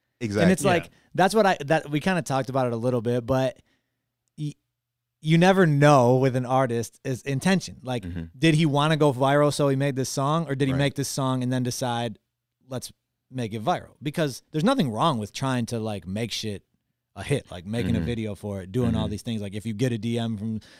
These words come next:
Speaker 2: that, posting it, like, that's
Speaker 1: Right.
Speaker 2: just, that's marketing at the end of the day.
Speaker 1: Yeah.
Speaker 2: It's good marketing. But also, Joyner, you can look at Joyner's track record of maybe trying to, like, just chasing that.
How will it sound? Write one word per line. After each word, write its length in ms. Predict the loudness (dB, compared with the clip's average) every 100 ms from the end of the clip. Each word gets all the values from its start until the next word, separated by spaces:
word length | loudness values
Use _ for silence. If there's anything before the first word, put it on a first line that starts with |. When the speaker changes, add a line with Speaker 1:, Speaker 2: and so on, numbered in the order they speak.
| _
Speaker 2:
that, 240 | -8 -8 -6
posting 400 | -6 -6 -4 -6
it, 180 | -6
like, 180 | -10 -10
that's 180 | -8 -2
Speaker 1:
Right. 40 | 0
Speaker 2:
just, 220 | -2 -2
that's 220 | -4 -2
marketing 500 | 2 2 0 -8 -10
at 80 | -8
the 80 | -6
end 80 |
of 60 | -6
the 80 | -8
day. 320 | -8 -8 -12 _
Speaker 1:
Yeah. 180 | -6 -4
Speaker 2:
It's 120 | 0
good 160 | 2 2
marketing. 340 | -2 -14 -20 _ _ _ _ -6
But 340 | -2 -2 -4 _ _ _ _ 2
also, 500 | 2 2 0 0 -2 _ _ _ _ _ _ _ _ _
Joyner, 380 | -8 -4 -2 -2
you 160 | 0 -2
can 160 | 0
look 180 | 0 0
at 120 | -2
Joyner's 500 | -2 -2 -2 -4 -8
track 320 | -8 -6 -6 -6
record 320 | -6 -6 -6
of 140 | -6
maybe 280 | -6 -6 -6
trying 520 | -8 -6 -6 -6 -8
to, 320 | -8 -8 -8 -10
like, 180 | -12
just 240 | -10 -10 -8
chasing 440 | -2 -2 -2 -10
that. 240 | -16 -20